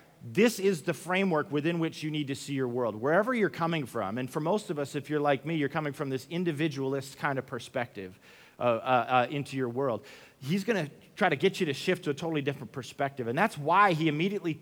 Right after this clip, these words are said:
dives into this conversation about the church at large, about how we're all coming from these individual spaces. And that's what he's been picking away at this whole time in Ephesians,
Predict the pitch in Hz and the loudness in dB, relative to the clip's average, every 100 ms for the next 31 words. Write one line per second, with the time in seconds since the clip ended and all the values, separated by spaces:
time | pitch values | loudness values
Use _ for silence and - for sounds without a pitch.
0 | - 120 165 180 151 135 185 202 147 135 | -8 4 8 8 6 0 0 0 -2 -2
1 | 139 - 156 139 135 160 185 147 135 131 | -2 -2 -2 -2 -2 -2 -2 -2 -4 0
2 | 127 127 - - - 123 160 - 175 165 | 0 0 -4 -20 -8 -4 -4 -2 -2 -2
3 | 165 127 139 156 117 - - - - 131 | -4 -2 2 4 4 -2 -14 -20 -8 2
4 | 147 143 143 151 143 151 147 170 202 185 | 6 6 8 6 6 4 4 4 4 0
5 | 175 160 - 151 131 120 139 - 165 190 | -2 -2 0 0 0 -4 -6 -4 -2 0
6 | 170 147 170 147 151 143 - 156 151 107 | 2 2 0 0 -4 -4 -2 0 0 -4
7 | 98 143 226 220 202 170 160 139 - 196 | -4 -2 -2 0 0 0 -2 -8 -8 -10
8 | 165 139 175 139 151 127 160 156 156 165 | -4 2 4 4 0 -6 -6 -4 -2 0
9 | 123 113 156 185 85 - | -2 -4 -4 -4 -8 -16